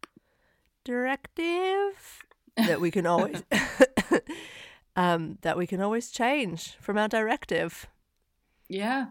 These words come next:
Speaker 1: We're not shackled. Everyone, no matter what, no matter how, it's never too late to change. I, I think that that is the message that of hope,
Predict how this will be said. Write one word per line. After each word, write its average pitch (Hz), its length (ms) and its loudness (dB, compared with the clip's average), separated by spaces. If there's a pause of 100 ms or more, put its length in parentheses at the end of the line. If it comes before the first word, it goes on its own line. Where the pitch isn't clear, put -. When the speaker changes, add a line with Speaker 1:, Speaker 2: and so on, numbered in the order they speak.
(120)
Speaker 1:
We're 180 160 -2
not 226 340 2 (400)
shackled. 226 680 -2 (840)
Everyone, 214 500 2
no 196 120 0
matter 196 260 2
what, 190 380 2
no 175 100 -4
matter 160 240 0
how, 175 320 -6
it's - 180 -10
never 180 220 -2
too 180 240 -6
late 160 500 -6 (560)
to - 140 -8
change. 185 500 -8 (840)
I, 170 80 -4 (500)
I 254 160 2
think 196 420 -4
that - 140 -14
that 180 200 -4
is 165 460 -8 (600)
the 160 360 -2
message - 720 -12 (180)
that - 200 -2
of 170 160 -2
hope, - 400 -6